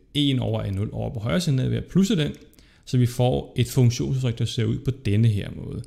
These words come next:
Og det er rigtigt nok, vi har jo ikke sådan, man kan sige, isoleret A, men vi har en over A, og det er sådan set godt nok. Hvis man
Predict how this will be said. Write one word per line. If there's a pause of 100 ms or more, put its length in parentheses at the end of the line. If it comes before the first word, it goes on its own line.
(220)
Og
det
er
rigtigt
nok,
vi
har
jo
ikke
sådan,
man
kan
sige,
isoleret
A,
men
vi
har
en
over
A,
og
det
er
sådan
set
godt
nok.
Hvis
man